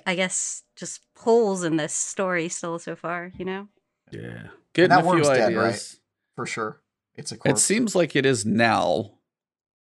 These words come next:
Speaker 3: post what we got, are doing. I think so.
Speaker 4: Yeah.
Speaker 3: Yeah, he was watching to keep Savathun in check for the witness,
Speaker 2: For
Speaker 3: and
Speaker 2: the
Speaker 3: then when she
Speaker 2: witness.
Speaker 3: got the light, maybe. So yeah, there's definitely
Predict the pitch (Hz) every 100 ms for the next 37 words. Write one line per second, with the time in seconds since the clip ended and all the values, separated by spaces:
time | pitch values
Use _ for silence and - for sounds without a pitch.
0 | _ _ - 120 110 - - 110 107 98
1 | 104 98 80 - 104 101 101 92 78 71
2 | 107 _ _ _ _ _ _ 113 120 135
3 | - 80 - - _ _ _ _ _ _
4 | _ _ _ _ _ _ 90 76 _ _
5 | _ _ - 104 135 123 151 165 131 135
6 | 131 127 113 127 - 117 110 110 113 110
7 | 113 117 - 101 - 95 92 92 - 92
8 | 107 - 107 107 110 160 131 117 113 113
9 | 113 110 104 104 104 101 95 104 _ _
10 | _ _ _ _ _ _ - 151 135 139
11 | 127 165 160 160 147 131